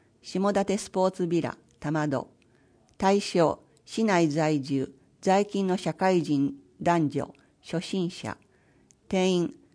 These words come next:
先着三十人。講師、市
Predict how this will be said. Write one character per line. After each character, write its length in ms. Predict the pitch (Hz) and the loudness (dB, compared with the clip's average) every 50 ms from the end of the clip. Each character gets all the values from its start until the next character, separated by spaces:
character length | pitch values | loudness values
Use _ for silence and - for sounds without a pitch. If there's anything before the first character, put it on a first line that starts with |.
| _ _ | _ _
先 300 | - - - 208 208 208 | -8 -4 -2 0 0 0
着 240 | - 196 185 - 190 | -2 -2 0 -2 -2
三 340 | - - 185 185 190 185 165 | -2 -2 -2 -2 -2 -2 -2
十 240 | 170 175 165 151 | -2 -2 0 0
人。 260 | 143 127 120 113 - - _ _ _ _ _ _ _ _ _ _ _ - | -2 -2 -4 -8 -12 -16 _ _ _ _ _ _ _ _ _ _ _ -2
講 240 | - 208 196 180 | 0 2 2 2
師、 340 | 185 - - - 131 - - _ _ _ _ - | 2 -2 -6 -8 -8 -8 -10 _ _ _ _ -16
市 340 | - - 101 190 - - | -12 -8 -6 -6 -6 -8